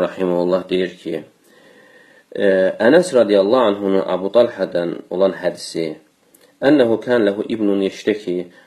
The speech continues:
Abu Talhanın xəstə bir uşağı var idi. "Və Abu Talha kənə zövcü Ummu Ənəs". E, və Abu Talha da Ənəsin anasının yoldaşı idi. "Və kənə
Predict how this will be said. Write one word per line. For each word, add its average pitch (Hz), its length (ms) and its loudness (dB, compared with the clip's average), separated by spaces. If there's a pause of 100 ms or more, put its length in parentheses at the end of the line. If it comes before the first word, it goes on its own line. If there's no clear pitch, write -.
Abu 120 220 0
Talhanın 139 500 2
xəstə 120 440 -4
bir 110 80 -2
uşağı 90 440 -2
var 80 120 0
idi. 64 280 -10 (840)
"Və 117 140 6
Abu 165 140 4
Talha 185 240 4
kənə 165 340 4
zövcü 147 300 0
Ummu 123 240 2
Ənəs". 95 380 0 (1120)
E, 101 60 -4
və 98 140 2
Abu 107 260 0
Talha 143 420 4
da 147 260 0
Ənəsin 110 760 0 (200)
anasının 107 1000 2
yoldaşı 90 540 -2
idi. - 260 -10 (640)
"Və 143 140 4
kənə 156 240 4